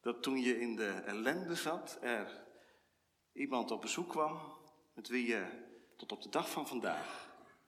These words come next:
een hele diepe, tere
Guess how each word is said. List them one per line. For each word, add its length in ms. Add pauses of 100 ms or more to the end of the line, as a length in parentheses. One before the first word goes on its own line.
(440)
een 100
hele 280
diepe, 460 (320)
tere 580